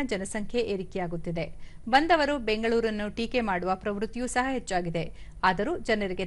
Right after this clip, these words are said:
ತಮ್ಮ ಸಮಸ್ಯೆಗಳನ್ನು ಮುಕ್ತವಾಗಿ ಹಂಚಿಕೊಳ್ಳಲು ಸರ್ಕಾರ ಅವಕಾಶ ಮಾಡಿಕೊಟ್ಟಿದೆ. ಸಾರಿಗೆಗೆ ಸಂಬಂಧಿಸಿದ ಸಮಸ್ಯೆಗಳನ್ನು ಫೋಟೋ ಸಹಿತವಾಗಿ ಜಿ ಬಿ ಎ ಮತ್ತು ನಗರ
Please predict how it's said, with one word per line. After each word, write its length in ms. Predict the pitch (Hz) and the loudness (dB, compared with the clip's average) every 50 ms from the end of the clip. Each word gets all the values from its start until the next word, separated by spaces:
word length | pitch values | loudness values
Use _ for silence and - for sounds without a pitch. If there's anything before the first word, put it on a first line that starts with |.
| 175 208 | -2 -2
ತಮ್ಮ 140 | 190 185 180 - - | -2 -2 -2 -2 -2
ಸಮಸ್ಯೆಗಳನ್ನು 580 | 226 247 277 269 - 294 262 254 254 247 254 240 220 | -2 -2 -2 -2 -2 -2 0 0 0 0 -2 -2 -4
ಮುಕ್ತವಾಗಿ 440 | 220 - - - 277 254 240 226 226 208 214 | -4 -4 -2 0 2 2 2 2 2 -2 -4
ಹಂಚಿಕೊಳ್ಳಲು 500 | 190 190 - 214 - 196 185 202 226 214 - - - | -6 -4 -4 -4 -2 -2 -2 -2 -2 -4 -4 0 0
ಸರ್ಕಾರ 340 | 220 208 208 - 226 220 220 202 175 | 0 0 2 2 2 2 4 2 2
ಅವಕಾಶ 300 | 185 202 - 233 220 - 247 240 | 0 0 -2 -4 -4 -4 -4 -4
ಮಾಡಿಕೊಟ್ಟಿದೆ. 560 | 220 180 175 170 - 170 170 170 165 165 160 - - - - - - - - - - - | -4 -4 -6 -6 -8 -6 -6 -4 -4 -4 -6 -6 -10 -14 -20 -18 -16 -14 -14 -12 -2 6
ಸಾರಿಗೆಗೆ 560 | 311 302 294 330 370 359 349 330 285 320 311 294 277 | 8 10 10 10 8 6 2 0 0 0 -2 0 0
ಸಂಬಂಧಿಸಿದ 540 | 247 233 226 226 226 226 - 240 220 214 214 214 - | 0 0 0 0 0 2 2 2 2 2 2 2 2
ಸಮಸ್ಯೆಗಳನ್ನು 640 | 214 202 190 196 - 220 202 202 202 196 202 226 240 240 - | -2 -2 -2 -2 -2 -2 0 0 0 0 0 -2 -2 -2 0
ಫೋಟೋ 240 | 220 202 196 - 233 233 - | -2 -2 0 0 -2 0 0
ಸಹಿತವಾಗಿ 560 | 220 214 - 202 185 185 175 180 180 247 262 269 - - - - - - - 214 185 | -2 -2 0 0 0 2 0 0 0 -2 -4 -4 -4 -8 -8 -8 -8 -8 -8 -6 -2
ಜಿ 100 | 254 285 285 247 | 2 2 2 2
ಬಿ 80 | 302 294 285 294 | 2 2 4 4
ಎ 40 | 320 320 262 | 2 4 2
ಮತ್ತು 180 | 226 214 - 240 226 214 | 0 2 2 2 2 2
ನಗರ 180 | 208 214 233 | 2 2 2